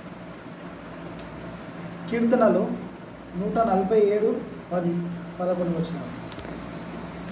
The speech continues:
గుర్రముల బలముయందు ఆయన సంతోషించడు,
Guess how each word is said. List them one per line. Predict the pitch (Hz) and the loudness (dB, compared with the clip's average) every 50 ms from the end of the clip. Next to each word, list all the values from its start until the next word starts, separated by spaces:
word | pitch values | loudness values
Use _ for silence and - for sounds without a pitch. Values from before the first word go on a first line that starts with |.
| - - - - - - - - - - - - - - - - - - - - - - - - - - - - - - - 175 - - - - - - - - - - - - - - - - - 196 | -8 -10 -10 -10 -10 -10 -10 -10 -10 -10 -12 -12 -12 -12 -12 -10 -10 -10 -10 -8 -8 -8 -8 -8 -8 -8 -8 -10 -10 -10 -10 -10 -10 -10 -10 -10 -10 -10 -10 -10 -10 -10 -10 -10 -10 -10 -10 -2 4 6
గుర్రముల | 220 220 247 277 277 277 277 285 | 6 8 8 8 10 10 8 8
బలముయందు | 262 220 226 226 233 233 233 233 233 240 233 226 220 233 240 247 233 - - - - - - - - - - - - - - - - - - - - - - - - - - - - - - - - - - - - - - - - - - - - - | 10 10 10 10 8 6 4 2 2 2 2 4 4 4 4 2 0 -2 -6 -10 -12 -14 -16 -16 -16 -16 -16 -16 -16 -16 -16 -16 -16 -16 -16 -16 -16 -16 -16 -16 -16 -14 -14 -14 -14 -12 -12 -12 -12 -10 -10 -10 -10 -10 -12 -12 -12 -12 -12 -10 -2 2
ఆయన | 185 214 226 226 226 226 | 6 8 8 8 8 8
సంతోషించడు, | 233 214 196 185 214 226 226 233 233 214 - 208 190 170 - | 6 6 6 6 6 4 4 4 2 0 2 2 2 2 2